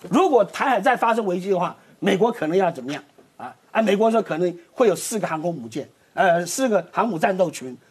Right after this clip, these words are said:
呃，等等的啊，代表说你知道，你知道美军的行动是怎么样。那么马英九为什么会讲说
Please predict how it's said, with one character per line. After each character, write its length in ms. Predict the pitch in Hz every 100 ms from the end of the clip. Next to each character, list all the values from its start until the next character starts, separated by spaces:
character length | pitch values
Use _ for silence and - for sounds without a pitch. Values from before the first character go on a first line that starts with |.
| -
呃， 100 | 180
等 200 | 196 226
等 180 | 151 123
的 120 | 120 -
啊， 160 | 139 139 - _ _ _ - 311 - _ _ _ _
代 160 | - 269
表 180 | 180 139
说 180 | 190 -
你 180 | 170 151
知 300 | - 247 254
道， 240 | 247 - _ _ _ _ _
你 160 | 165 175
知 240 | - 277
道 280 | 302 208 -
美 260 | - 160 143
军 340 | 135 240 - - _ _
的 80 | 175
行 300 | - 180 233
动 140 | 233
是 120 | 180
怎 160 | 156 123
么 80 | 117
样。 140 | 147 - _ _ _ -
那 120 | 349
么 100 | 269 -
马 320 | - 233 -
英 200 | 320 403
九 120 | 294 240
为 120 | 320
什 120 | 214
么 80 | 247
会 180 | 285 214
讲 240 | 233 165
说 180 | 220